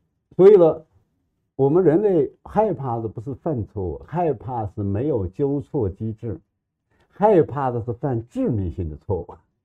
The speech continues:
啊，那市场经济呢，可以避免这个，就是说，你，为啥？你犯错误了，你自己首先必须承认，如果你知道了，承认错误。如果你不知道，你不愿意承认错误，人都是爱面子嘛，谁都不愿意说“我错了”。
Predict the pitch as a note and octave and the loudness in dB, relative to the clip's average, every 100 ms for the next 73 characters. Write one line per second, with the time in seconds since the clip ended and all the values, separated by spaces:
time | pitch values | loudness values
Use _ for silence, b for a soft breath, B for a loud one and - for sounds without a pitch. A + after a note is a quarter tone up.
0 | _ _ _ G#2+ G2+ F#2+ F3+ E3 C4+ A3+ | _ _ _ -10 -8 -4 -2 -2 0 2
1 | D3+ C#3 C#3 B2+ A#2+ C3 C3 G#3+ D3+ A2+ | 2 0 0 -2 -2 -4 -6 -6 -6 -4
2 | C3+ A2+ F2 C3 D3 - _ _ _ _ | -4 -4 -4 -6 -6 -8 _ _ _ _
3 | _ C3+ C3+ D#3+ - - F#3 D#3+ D#3+ C#3+ | _ -2 0 0 -4 -2 0 0 0 0
4 | G#3 A#3 F3+ E3+ C3 A#2 G#2+ B2 C3 G#2 | 0 -2 -2 -2 0 0 -4 -4 -6 -4
5 | G#2+ E2+ F#2+ F#2+ G#2+ F2 F#2 - F2 B2 | -4 -2 -4 -6 -8 -8 -8 -8 -6 -4
6 | A#2 - B2+ C3 A2+ B2 C#3 A2 F2 - | -4 -4 -4 -2 -4 -4 -4 -2 -4 -6
7 | G2 G2+ D#2+ D#2+ C#2+ _ _ _ _ D3+ | -6 -6 -8 -12 -14 _ _ _ _ 4
8 | A#3+ A#3+ D3+ B2 F3 G3+ F#3+ D3+ _ _ | 6 6 4 2 -4 -2 -2 -4 _ _
9 | _ - C3 G3 C4 F#3+ A#2+ B2+ A#2+ A2+ | _ -4 -4 0 2 2 0 -4 -6 -6
10 | G2 A2 G3+ A#3+ A3 - F#3 F3+ G3+ G#3+ | -4 -4 -2 -4 -4 -6 -6 -4 -4 -2
11 | D3+ G#2+ G2+ F#2+ D3+ E3 F#3+ F#3+ G3+ D#3 | -2 -2 -6 -4 -2 0 -2 2 4 4
12 | C3+ - G#2+ D#2 - - A3 F3+ A2+ - | 2 -4 -2 -2 -6 -2 -2 0 -2 -4